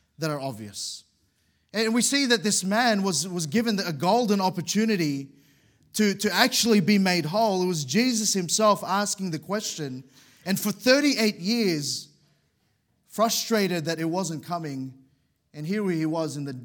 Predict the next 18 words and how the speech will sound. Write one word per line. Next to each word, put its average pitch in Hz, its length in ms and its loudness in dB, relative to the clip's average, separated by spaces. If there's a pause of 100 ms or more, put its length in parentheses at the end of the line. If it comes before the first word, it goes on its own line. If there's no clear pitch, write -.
(120)
in 143 180 -10
danger 156 340 -8
of 127 140 -10
missing 143 500 -10
out. 120 220 -16 (1800)
And 196 100 -6
you 240 60 -2
know, 240 100 0
uh, 196 220 -2
the, 160 300 -10
life 202 400 2
is 156 160 -4
often, 156 600 -4 (960)
life 185 280 -4
is 147 120 -6
often 151 320 -6
a, 120 280 -8
a, 120 260 -10